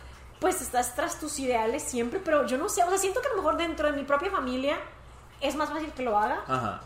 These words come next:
Speaker 1: pero con las familias de los otros yo me intimidaría
Speaker 2: Sí,
Speaker 1: mucho.
Speaker 2: yo tampoco, o sea, menos si estoy en la casa del señor, ¿sabes?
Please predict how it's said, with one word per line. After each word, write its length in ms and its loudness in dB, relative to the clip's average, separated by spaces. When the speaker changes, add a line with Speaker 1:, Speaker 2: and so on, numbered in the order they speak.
Speaker 1:
pero 440 8
con 200 -2
las 100 2
familias 360 0
de 60 2
los 140 0
otros 320 -2
yo 140 4
me 80 -2
intimidaría 540 2
Speaker 2:
Sí, 60 0
Speaker 1:
mucho. 140 0
Speaker 2:
yo 120 -4
tampoco, 320 -4
o 60 -4
sea, 440 -2
menos 320 0
si 80 -2
estoy 320 -6
en 160 -2
la 100 0
casa 280 0
del 100 0
señor, 360 -8
¿sabes? 480 -6